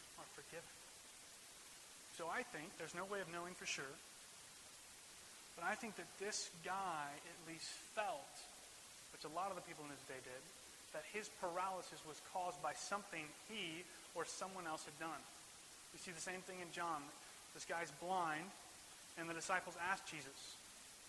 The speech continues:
he says, "Blindness caused by his sin or his parents' sin? Where, where, where did it come from?" And here, I think this guy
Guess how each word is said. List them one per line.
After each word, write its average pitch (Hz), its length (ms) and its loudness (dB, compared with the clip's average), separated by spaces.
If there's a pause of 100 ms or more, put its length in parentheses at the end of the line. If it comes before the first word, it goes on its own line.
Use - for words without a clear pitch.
(140)
he 170 120 -6
says, 156 120 -4
"Blindness 190 440 2
caused 190 260 4
by 151 180 4
his 214 120 4
sin 247 240 0
or 220 60 4
his 196 140 2
parents' 226 280 0
sin? 139 120 -2 (720)
Where, 185 200 -2
where, 196 160 2
where 196 120 4
did 220 120 6
it 208 80 -6
come 226 240 2
from?" 143 160 2 (2500)
And 151 80 -6 (200)
here, 185 200 -4 (200)
I 180 80 -8
think 180 160 -10
this 175 200 -4 (100)
guy 165 340 0